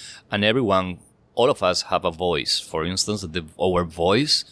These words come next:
is, is a way to, to help, to provoke that change. You know, it's, I think, and actually the dinosaur, we were trying to say that as well in terms of, you know, you will see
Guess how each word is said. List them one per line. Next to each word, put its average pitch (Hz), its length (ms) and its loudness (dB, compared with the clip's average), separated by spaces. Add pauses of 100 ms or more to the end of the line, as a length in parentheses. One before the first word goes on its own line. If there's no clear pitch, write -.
(340)
is, 82 240 -12
is - 180 -6
a 92 60 2
way 101 440 4
to, 85 260 -10 (180)
to 98 120 2
help, 95 520 -2
to 101 80 -10
provoke 82 400 -6
that - 220 -4
change. 71 560 -4
You 80 100 -8
know, 82 140 -4
it's, 82 340 -2 (880)
I - 60 -4
think, 156 440 -4 (460)
and 104 200 -4
actually 120 340 0
the 101 140 -4
dinosaur, 107 480 0
we 104 160 2
were 101 80 4
trying 110 280 0
to 92 120 -8
say - 340 2
that 90 200 0
as 82 140 -12
well 92 280 2
in 87 160 -10
terms 87 320 -6
of, 87 240 -6 (440)
you 104 120 -2
know, 101 100 2
you 104 240 4
will 131 160 2
see 110 600 2